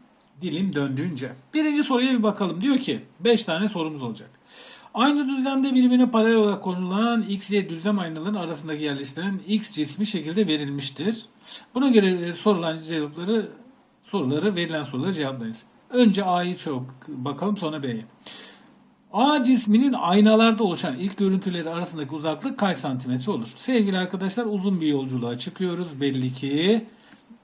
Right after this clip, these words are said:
e, asal eksenimizi çizdim. Aynalarımızı da yerleştirelim. Nereye koyalım aynaları? Aynanın birini şuraya koydum. Tak, tak, tak, tak, burada.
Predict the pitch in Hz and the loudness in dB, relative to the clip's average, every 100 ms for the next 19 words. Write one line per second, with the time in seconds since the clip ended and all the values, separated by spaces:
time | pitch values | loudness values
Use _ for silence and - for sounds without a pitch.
0 | _ _ _ - 151 147 147 139 135 - | _ _ _ -14 -8 -4 -2 -2 -4 -8
1 | - - 175 190 160 147 139 127 117 110 | -14 -10 -6 -2 -2 -2 0 0 -2 -6
2 | - 196 180 196 196 - - - - 190 | 0 0 2 2 0 -4 -10 -10 -2 6
3 | 214 220 220 220 220 208 196 226 208 202 | 8 10 10 8 6 2 4 6 6 6
4 | 196 190 - 170 147 214 208 - _ _ | 4 2 0 0 2 0 -4 -12 _ _
5 | _ _ _ _ _ - 156 170 143 139 | _ _ _ _ _ -6 0 4 4 2
6 | 131 117 117 117 117 113 127 214 - - | 0 0 -2 -4 -4 -2 2 2 0 -10
7 | _ _ _ 202 208 180 175 180 190 190 | _ _ _ 2 2 4 0 0 2 2
8 | 180 185 160 147 139 185 202 196 196 196 | 0 -2 -2 -4 -4 2 2 2 2 2
9 | 175 190 185 - _ _ _ _ 160 143 | 2 0 -2 -10 _ _ _ _ -14 -12
10 | - 127 127 127 117 - 160 156 160 131 | -8 -8 -8 -12 -14 -14 -16 -10 -6 -4
11 | 185 | -4